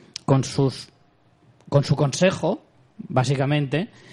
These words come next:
y aquí cada uno opina una cosa diferente, lo cual está muy bien, porque al final la que decide es ella,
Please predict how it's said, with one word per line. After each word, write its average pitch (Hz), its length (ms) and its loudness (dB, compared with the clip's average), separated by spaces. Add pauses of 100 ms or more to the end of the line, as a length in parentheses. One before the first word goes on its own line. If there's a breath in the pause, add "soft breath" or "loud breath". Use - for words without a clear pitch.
(140 loud breath)
y 143 60 4
aquí 151 180 2
cada 165 200 6
uno 185 220 6
opina 147 220 2
una 139 140 2
cosa 139 180 2
diferente, 156 500 2
lo 131 100 2
cual 143 120 4
está 196 180 2
muy 151 140 4
bien, 185 200 4
porque 127 180 0
al 123 60 0
final 131 300 0
la 156 80 2
que 160 80 2
decide 156 340 2
es 151 120 -2
ella, 180 340 2